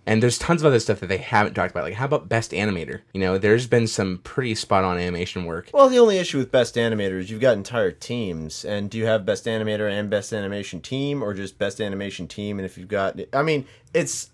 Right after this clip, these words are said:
Speaker 2: it's so much work for one guy to do a film. And
Speaker 1: It pretty much
Speaker 2: you
Speaker 1: all gets
Speaker 2: have
Speaker 1: lumped
Speaker 2: it. It's
Speaker 1: into Best
Speaker 2: rare, but
Speaker 1: Animated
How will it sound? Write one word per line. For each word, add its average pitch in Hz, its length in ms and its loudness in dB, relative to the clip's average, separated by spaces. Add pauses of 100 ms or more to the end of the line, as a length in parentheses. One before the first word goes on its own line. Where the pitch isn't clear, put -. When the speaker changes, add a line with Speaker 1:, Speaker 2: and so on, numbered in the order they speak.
(140)
Speaker 2:
it's 147 200 2
so 214 220 4
much 139 240 2
work 131 220 4
for 113 180 0
one 123 480 4
guy 107 360 0
to 95 100 -6
do 107 220 -4
a 92 60 0
film. 101 440 -2
And 117 180 -2
Speaker 1:
It 127 180 0
pretty 170 140 2
much 139 140 0
Speaker 2:
you 135 80 8
Speaker 1:
all 120 40 8
gets 160 140 6
Speaker 2:
have 123 80 8
Speaker 1:
lumped 113 160 0
Speaker 2:
it. 117 60 2
It's 101 80 -2
Speaker 1:
into 113 100 0
Best 101 120 6
Speaker 2:
rare, 151 60 6
but 98 60 6
Speaker 1:
Animated 92 260 0